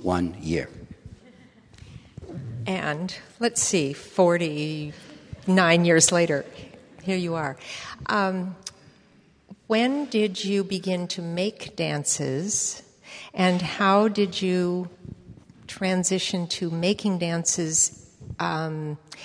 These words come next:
Speaker 2: did you continue to perform yourself in this time of beginning to make dances?
Speaker 1: Yes. I, I think that I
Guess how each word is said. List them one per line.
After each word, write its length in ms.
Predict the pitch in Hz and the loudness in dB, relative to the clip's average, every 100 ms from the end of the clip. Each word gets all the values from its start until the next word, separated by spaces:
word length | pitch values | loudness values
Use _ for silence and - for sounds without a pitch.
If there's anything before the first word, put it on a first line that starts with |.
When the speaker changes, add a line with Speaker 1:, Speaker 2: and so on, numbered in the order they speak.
| - - _ _ 202 | -20 -20 _ _ -4
Speaker 2:
did 200 | 196 196 | 0 0
you 80 | 202 | 0
continue 460 | 196 175 208 190 | -2 0 0 0
to 140 | 165 - | -2 -6
perform 500 | - 170 - 196 170 | -10 -8 0 2 2
yourself 760 | 147 - - 285 180 160 190 - | -2 -2 2 4 6 4 0 -4
in 180 | 180 165 | -2 -2
this 240 | 160 - | -4 -6
time 460 | - - 151 151 151 - | -8 -8 -6 -6 -8 -8
of 420 | 151 143 147 - | -6 -6 -8 -10
beginning 440 | 147 139 156 147 | -6 -4 -2 -4
to 100 | 151 | -2
make 260 | 156 170 208 | -2 -2 0
dances? 320 | 175 127 117 | 0 0 4
Speaker 1:
Yes. 300 | 104 95 - - - | 6 6 2 -4 -4
I, 140 | - 143 | 0 2
I 80 | - | 4
think 340 | 214 247 - | 4 4 2
that 140 | - 131 | 0 2
I 140 | 127 | 0